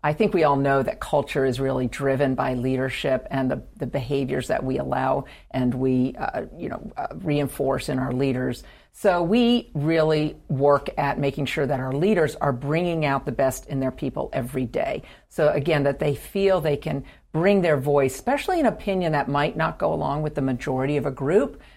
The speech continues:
so that we get that diverse perspective, we get those different ideas and experiences. And that's really where we find that it's important that leaders are purposefully bringing out their talent on their teams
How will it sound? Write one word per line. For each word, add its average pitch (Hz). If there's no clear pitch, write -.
so 151
that 135
we 151
get 190
that 175
diverse 135
perspective, -
we 170
get 220
those 180
different -
ideas 151
and 139
experiences. 139
And 151
that's 196
really 160
where 135
we 135
find 131
that 139
it's -
important 143
that -
leaders 180
are 135
purposefully 165
bringing 135
out 131
their 139
talent 131
on 143
their 143
teams 131